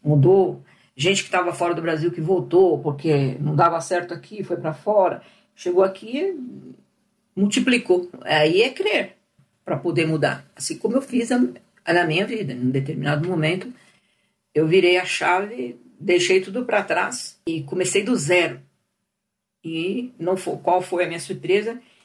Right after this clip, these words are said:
Que a primeira iniciativa que eu tive profissional já foi aquele boom, acabou e pronto. E dali nunca mais parou. Então, por quê? Porque eu voltei pro meu caminho de origem. Eu voltei pra aquilo que eu vim fazer aqui, entendeu?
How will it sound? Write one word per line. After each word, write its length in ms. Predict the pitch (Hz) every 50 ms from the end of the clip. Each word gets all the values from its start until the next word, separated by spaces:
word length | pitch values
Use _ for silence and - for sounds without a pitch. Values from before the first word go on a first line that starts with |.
| _ _ _ _ _
Que 100 | - 175
a 40 | 175
primeira 540 | 175 185 185 175 170 175 190 220 226 226 202
iniciativa 680 | 185 196 196 - 196 175 165 - - - 233 190 185 170
que 100 | 175 170
eu 60 | 165
tive 260 | 139 - 185 180 175
profissional 680 | 175 - 165 170 170 - - 196 190 185 175 180 180 175
já 120 | 190 220
foi 160 | 220 - 190 196
aquele 220 | 196 202 196 214
boom, 320 | 190 156 165 170 185 185
acabou 340 | 190 - 196 - 151 143 143 165
e 40 |
pronto. 400 | - - 147 135 127 139 - - _ _ _ _ -
E 40 | 143
dali 280 | 143 151 147 151 165
nunca 200 | 165 170 - - 180
mais 120 | 170 170
parou. 380 | - - 190 175 139 - - - _ _ _ _ _ _ _ _ _ _ _ _ _ _
Então, 480 | - 139 135 151 170 180 202 220 240 254
por 160 | - 226 226
quê? 160 | - 170 147
Porque 180 | 143 - - 175
eu 80 | 165 165
voltei 340 | 175 185 - - 175 170
pro 100 | 165 -
meu 140 | 180 175 175
caminho 320 | - 202 190 175 175 180 180
de 40 |
origem. 480 | 190 196 175 175 190 185 156 143 - - -
Eu 100 | - 139
voltei 320 | 139 156 160 143 139 165 170
pra 140 | 175 180
aquilo 240 | 180 - - 170 175
que 80 | - 190
eu 80 | 175
vim 120 | 160 175 185
fazer 220 | 185 185 175 190
aqui, 200 | 208 202 - -
entendeu? 300 | 165 143 - 156 170 196